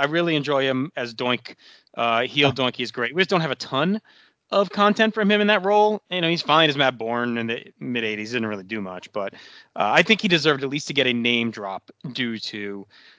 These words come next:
Speaker 1: his work as Evil Doink. He would have been one eleven on my list last time without all the cuts and new additions, so.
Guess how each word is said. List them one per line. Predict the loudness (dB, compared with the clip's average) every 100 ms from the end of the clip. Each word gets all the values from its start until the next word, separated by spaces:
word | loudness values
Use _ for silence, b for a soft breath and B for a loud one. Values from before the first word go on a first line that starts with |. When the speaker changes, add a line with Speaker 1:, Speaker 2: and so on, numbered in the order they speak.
| _ _
Speaker 1:
his | -4 -2 -2
work | -2 -2 -2
as | -6 -6
Evil | -6 -8
Doink. | -8 -8 -4
He | 0
would | 4 6
have | 6
been |
one | 4 2
eleven | 2 0 0 0
on |
my | 0
list | 0 -2 -2
last | -4 -4
time | -4 -4 -2
without | -4 -4
all |
the | -6
cuts | -2 0 0 0
and |
new | 2
additions, | 2 2 2 2 2
so. | -4 -8